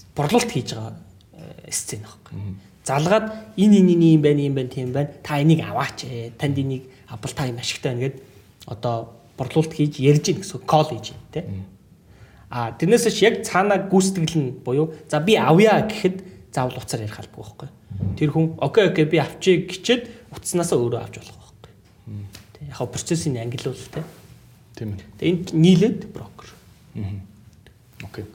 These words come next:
Speaker 2: Нэр Мөнх Эрдэнэ түрүүн хоёлаа крипто ярьсан. Мөнх Эрдэнэ, а, ямар одоо биткойн энэ төр байдаггүй, ямар крипто худалдаж авч ирсэн бэ?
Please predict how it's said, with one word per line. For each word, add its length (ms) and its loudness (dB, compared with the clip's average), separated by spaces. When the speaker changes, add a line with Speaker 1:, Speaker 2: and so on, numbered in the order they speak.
Speaker 2:
Нэр 120 6
Мөнх 160 2
Эрдэнэ 240 -2
түрүүн 400 0
хоёлаа 220 -4
крипто 260 0
ярьсан. 380 -6
Мөнх 180 0
Эрдэнэ, 300 -2
а, 320 -4
ямар 300 0
одоо 320 -10
биткойн 380 4
энэ 100 -4
төр 140 -8
байдаггүй, 480 -4
ямар 180 -4
крипто 540 -10
худалдаж 320 -14
авч 140 -12
ирсэн 180 -8
бэ? 60 -12